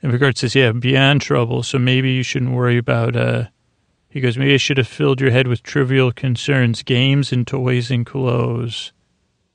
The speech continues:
And the daughter says, "I don't think you mean that." And he goes, "No," but he goes, "It saddens me to see you burdened with the truth and when it's out of your control."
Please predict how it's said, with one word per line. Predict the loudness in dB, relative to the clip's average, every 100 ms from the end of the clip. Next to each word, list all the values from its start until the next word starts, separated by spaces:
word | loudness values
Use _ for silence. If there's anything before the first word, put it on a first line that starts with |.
| _ _ -6
And | -2
the |
daughter | 2 2 2
says, | 0 0
"I | 2
don't | 2
think | 2 -2 -2
you | 0
mean | 2 2 2
that." | 0
And | 0
he |
goes, | -2 0
"No," | 2 4 4 4 2
but | 0
he | -2 -2
goes, | -2 -2 -4
"It | -8 -6
saddens | 0 2 4 2 0
me | -2 -2 -2
to | -2 -4
see | -6 -4
you | -4
burdened | 0 0 0 -2
with | -6
the | -8 -10
truth | -4 -2 -2 -6 -12 -8
and | -6 -4
when | -4
it's | -2 -2
out | -2
of | -2
your | -4
control." | -4 -6 -2 0 2 2 0 -6